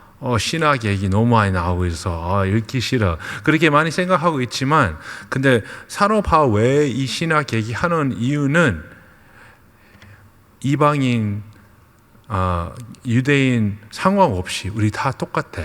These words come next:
이렇게 가르치고 있었습니다. 왜냐면 이 교회 문제는, 아, 그 로마 교회 처음 시작했을 때는 유대인들끼리 먼저 시작했습니다. 근데 시간 지나-, 지나면서 이방인들도 믿게 돼서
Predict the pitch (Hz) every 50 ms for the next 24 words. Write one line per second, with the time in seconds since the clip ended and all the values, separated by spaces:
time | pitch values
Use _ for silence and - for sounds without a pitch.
0 | 73 - - - 98 90 - - 110 104 98 87 - - - - - 107 104 110
1 | - - 120 92 92 85 - - 92 - - - 90 85 87 82 98 113 127 135
2 | 139 151 139 113 98 120 127 117 - 131 139 139 135 127 127 117 117 117 143 170
3 | 196 214 214 - - - - - - - - - - 104 104 107 107 107 104 -
4 | - 123 113 117 131 156 156 143 - 135 113 104 - - 202 214 208 - - 190
5 | 175 117 147 143 - 131 - - 120 117 143 156 123 92 80 - - - - -
6 | - - _ _ _ _ _ - - _ _ _ _ _ _ _ _ - 113 127
7 | 147 175 170 170 170 165 156 131 123 110 98 85 98 - 120 101 92 82 76 78
8 | 90 98 101 101 - - - - 127 92 92 - - - - 80 76 85 78 -
9 | - - - - - - - - - - - - 101 107 101 - - 170 160 156
10 | 156 143 - - 120 117 110 107 110 104 104 95 82 - - - 117 110 107 104
11 | 101 101 98 - 151 139 104 120 117 143 143 147 147 139 127 120 101 107 95 90
12 | 101 101 95 87 90 98 - - 120 - - 90 90 90 - 147 156 180 185